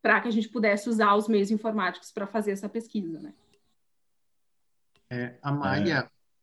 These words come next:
Speaker 2: muito interessante. Eu, geralmente é o Sandro, né, que é o primeiro a falar e tudo mais. Dessa vez eu cortei o Sandro, porque eu fiquei, assim, muito entusiasmado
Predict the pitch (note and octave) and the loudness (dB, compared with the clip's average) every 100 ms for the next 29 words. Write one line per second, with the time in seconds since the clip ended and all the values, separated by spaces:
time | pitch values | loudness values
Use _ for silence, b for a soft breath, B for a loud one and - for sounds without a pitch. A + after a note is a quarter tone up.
0 | _ - C3+ C#3 C#3 F3 A3 - F#3+ D3+ | _ -8 0 2 2 2 -2 -4 -4 -4
1 | - A#2 C#3+ F3+ F3+ E3+ - C3 B2+ C3 | -8 -8 -6 -4 -4 -4 -4 -4 -4 -6
2 | - B B B C#3 A3+ A3 B3 B3 B3+ | -8 B B B 6 8 6 4 4 4
3 | - A3 B3 G#3+ F3 D#3+ F3 E3+ - F3 | 4 6 6 8 8 8 8 4 4 6
4 | E3+ C#3+ D#3+ E3+ - D#3 C3+ C3 C3+ C#3+ | 8 8 8 6 6 6 10 10 8 0
5 | D3+ B2+ - C#3+ - C3 C3+ D3+ E3 D3+ | 0 0 -2 -6 -2 2 2 2 0 2
6 | D3+ C3+ - A#2 B2 D#3+ F#3 B B B | 2 2 0 -2 0 -2 -4 B B B
7 | _ D#3 D#3 E3 E3 F#3+ F3+ - D#3 F#3+ | _ -6 2 6 8 6 4 -2 0 0
8 | - A3 G#3 - F3+ F#3 F#3+ B B B | 0 0 0 4 6 4 2 B B B
9 | B D#3 A3+ A#3+ D4 A#3 G#3+ F3+ C#3+ C#3 | B 0 0 0 0 4 4 4 4 6
10 | F#3 A#3 E3+ A#2 G#2 | 6 4 2 0 -4